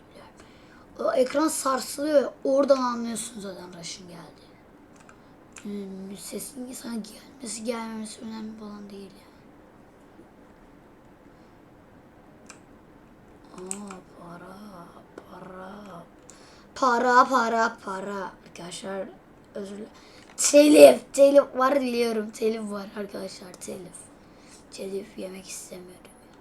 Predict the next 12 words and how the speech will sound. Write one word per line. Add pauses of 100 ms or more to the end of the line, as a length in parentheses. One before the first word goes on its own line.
(540)
Cidden. (580)
Telif
şu
ana
kadar
yani
yediğim
en
kötü
şey
diyeyim
de.